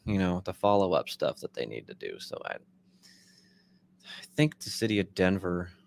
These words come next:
has psilocybin legalized now, but no, I'm a,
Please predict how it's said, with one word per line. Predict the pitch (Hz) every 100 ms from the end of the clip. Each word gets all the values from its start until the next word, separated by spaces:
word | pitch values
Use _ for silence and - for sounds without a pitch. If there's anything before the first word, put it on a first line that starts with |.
| _ _ _ _ _ _
has | - 92 90 - - _ _ -
psilocybin | - 98 90 87 90 90 90
legalized | 90 90 87 90 90
now, | 90 90 92 - -
but | 87 87 _ _ _ _ _ _ _ _ _ _ _ _ - - _ _ _ _ _ _ _ _ _ _ - _ _ _ _ _ _ _ _ _ _ _ - -
no, | 123 95 62
I'm | 87 107
a, | 98 90 71